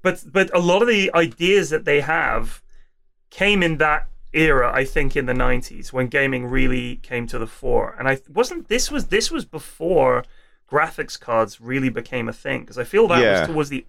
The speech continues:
Speaker 1: end of the nineties, the start of
Speaker 2: It
Speaker 1: the
Speaker 2: was.
Speaker 1: two thousands, right?
Speaker 2: Monster three D and all that kind of stuff
Speaker 1: Yeah.
Speaker 2: was towards the end of the
Speaker 1: But
Speaker 2: nineties
Speaker 1: so
Speaker 2: for sure.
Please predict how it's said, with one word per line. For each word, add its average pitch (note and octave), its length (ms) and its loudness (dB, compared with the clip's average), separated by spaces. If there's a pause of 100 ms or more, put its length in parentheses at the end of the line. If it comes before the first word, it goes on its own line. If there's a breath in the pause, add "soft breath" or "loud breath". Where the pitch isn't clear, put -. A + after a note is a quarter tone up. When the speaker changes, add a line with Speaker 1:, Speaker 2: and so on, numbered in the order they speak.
Speaker 1:
end F#3 320 2
of F#3 80 4
the D#3+ 80 2
nineties, D#3 380 -2
the C3 60 -16
start C#3 300 0
of A#2+ 60 4
Speaker 2:
It B2+ 60 4
Speaker 1:
the B2 40 4
Speaker 2:
was. G#2 180 2
Speaker 1:
two C3+ 60 -2
thousands, C3+ 520 -2
right? G#2 120 -2
Speaker 2:
Monster A2+ 440 0
three A2 340 0
D G2+ 300 2
and F#2+ 100 2
all F2+ 140 0
that E2+ 180 -2
kind F#2 180 -6
of D#2+ 80 -8
stuff - 240 0
Speaker 1:
Yeah. E3 140 4
Speaker 2:
was D#3 320 2
towards F2+ 320 0
the D#2+ 100 -2
end D#2 140 -2
of D2+ 80 -10
the D#2 60 -6
Speaker 1:
But D#2 100 -6
Speaker 2:
nineties D2+ 200 -2
Speaker 1:
so G#3 160 6
Speaker 2:
for - 60 4
sure. - 300 -2